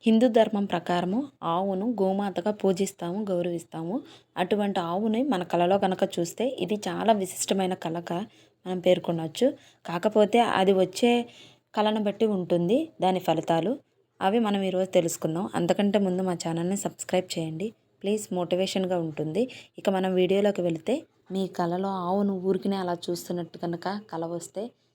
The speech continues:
ఇది చాలా మంచి సంకేతకంగా చెప్పుకోవచ్చు. రాబోయే జీవితంలో మీరు చాలా ఆనందాన్ని పొందబోతున్నారని అర్థం.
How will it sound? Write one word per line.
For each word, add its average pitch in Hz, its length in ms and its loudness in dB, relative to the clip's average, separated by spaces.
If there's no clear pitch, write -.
ఇది 170 120 -10
చాలా 170 420 -4
మంచి 175 320 -4
సంకేతకంగా 175 720 -2
చెప్పుకోవచ్చు. 175 840 -4
రాబోయే 214 500 0
జీవితంలో 180 520 -2
మీరు 180 220 0
చాలా 170 420 -6
ఆనందాన్ని 185 540 -4
పొందబోతున్నారని 170 880 -2
అర్థం. 170 460 -6